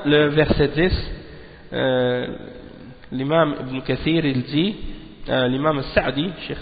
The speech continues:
Sa'di l'explique, من ي-، من كان يريد العزة فلله العزة جميعا. إليه يصعد الكلم الطيب والعمل الصالح يرفعه.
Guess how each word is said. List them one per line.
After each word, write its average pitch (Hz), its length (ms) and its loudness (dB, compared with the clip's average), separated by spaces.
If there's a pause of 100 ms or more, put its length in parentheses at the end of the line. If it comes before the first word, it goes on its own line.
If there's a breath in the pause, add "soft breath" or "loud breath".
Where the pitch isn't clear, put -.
(120)
Sa'di 139 320 2
l'explique, 156 520 -2 (520 loud breath)
من 165 120 4
ي-، 190 380 2
من 175 240 2
كان 214 280 6
يريد 190 460 2
العزة 175 600 2
فلله 151 680 6
العزة 147 680 0
جميعا. 123 520 0 (760 loud breath)
إليه 190 540 6
يصعد 180 380 0
الكلم 170 520 4
الطيب 165 560 2
والعمل 160 640 2
الصالح 170 680 0
يرفعه. 165 680 2